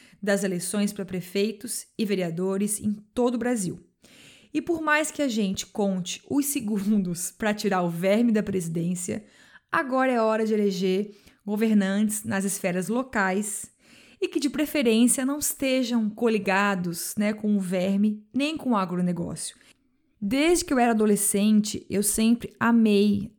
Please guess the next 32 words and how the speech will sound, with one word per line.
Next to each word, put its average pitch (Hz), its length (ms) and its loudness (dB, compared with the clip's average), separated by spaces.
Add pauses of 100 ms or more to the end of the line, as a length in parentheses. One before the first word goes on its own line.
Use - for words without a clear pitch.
(100)
as 190 160 2
eleições 185 680 0
municipais, 180 720 0
porque 196 220 -6
acho 202 140 -2
que - 80 -6
elas 214 100 -2
estão 220 180 -2
mais 220 220 2
próximas 220 580 0
da 214 140 2
gente, 196 480 0
né? 170 220 -4 (520)
A - 140 -2
gente 214 260 2
convive 214 380 2
mais 214 220 4
de 214 80 -2
perto 214 440 0
com 202 120 -4
os - 80 -4
candidatos, 180 960 -4 (300)
consegue 202 320 -2
cobrar 202 340 2
deles 202 460 6
depois, 185 560 0
né, 180 160 0
com 180 80 -4
mais 175 180 -2
facilidade. 175 960 -2
Além 220 280 2
disso, 214 420 0